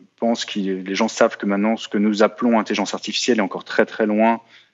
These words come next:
d'être, euh, véritablement une intelligence, euh, que nous sommes encore sur des problématiques, euh, simples, euh, où on traite à chaque fois de problèmes indépendamment, comme la, la traduction automatique, la détection de maladies,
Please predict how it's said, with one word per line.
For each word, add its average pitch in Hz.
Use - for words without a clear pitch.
d'être, 110
euh, 98
véritablement 101
une 95
intelligence, 92
euh, 90
que -
nous 95
sommes 101
encore 98
sur 90
des 92
problématiques, 98
euh, 90
simples, -
euh, 85
où 95
on 92
traite 104
à 101
chaque 98
fois 107
de 98
problèmes 101
indépendamment, 98
comme 92
la, 90
la 92
traduction -
automatique, 98
la 113
détection 110
de 107
maladies, 104